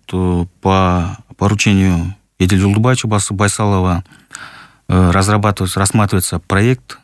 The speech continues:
э, открытия государственного предприятия «Кыргызфармация», э, которое будет осуществлять, э, непосредственно ввоз,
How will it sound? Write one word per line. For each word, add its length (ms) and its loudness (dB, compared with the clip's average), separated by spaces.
э, 420 0
открытия 420 0
государственного 520 0
предприятия 560 -2
«Кыргызфармация», 960 -2
э, 400 0
которое 420 2
будет 380 0
осуществлять, 720 -2
э, 240 -2
непосредственно 1080 0
ввоз, 460 -2